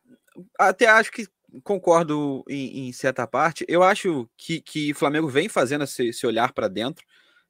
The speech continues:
É, ter trago o Paulo Souza, eu acho que foi um acerto também por isso. É, é um cara que, enfim, ele já chegou com uma convicção de mudar o esquema e mudou o esquema. Eu, eu, eu acho isso importante, ele chegar e falar, "Não, vamos mudar o esquema mesmo e, e vai ser isso aí.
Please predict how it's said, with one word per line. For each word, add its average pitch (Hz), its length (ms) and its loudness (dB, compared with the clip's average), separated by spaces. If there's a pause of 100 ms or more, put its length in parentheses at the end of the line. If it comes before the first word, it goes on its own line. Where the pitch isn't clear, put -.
É, 104 220 -2
ter - 220 2
trago 170 340 4
o 135 40 0
Paulo 135 260 2
Souza, 127 340 0
eu 113 60 2
acho 117 120 -4
que - 60 -20
foi 127 100 -2
um 123 60 0
acerto 123 520 -4 (140)
também 147 380 0
por 135 220 2
isso. - 280 -4 (640)
É, 101 540 -2
é 123 60 0
um 127 60 0
cara 135 300 2
que, 120 760 -4
enfim, 135 240 -6
ele 110 80 -6
já 151 160 4
chegou 160 260 2
com - 80 -4
uma 151 80 0
convicção 139 480 0
de 123 80 -4
mudar 123 180 2
o 120 40 2
esquema 131 300 0
e 135 40 0
mudou 160 380 6
o - 20 -4
esquema. 139 340 -4
Eu, 107 320 -6
eu, 104 220 -6
eu - 160 0
acho 135 180 0
isso 131 200 -6
importante, 135 580 -2
ele 127 80 -4
chegar 131 340 4
e 156 40 0
falar, 123 360 4
"Não, 143 160 2
vamos 165 140 4
mudar 170 140 6
o - 20 8
esquema 147 260 -2
mesmo 208 320 2
e, 233 320 -4
e 226 40 -6
vai 214 120 2
ser 226 120 -2
isso 220 160 -2
aí. 226 160 0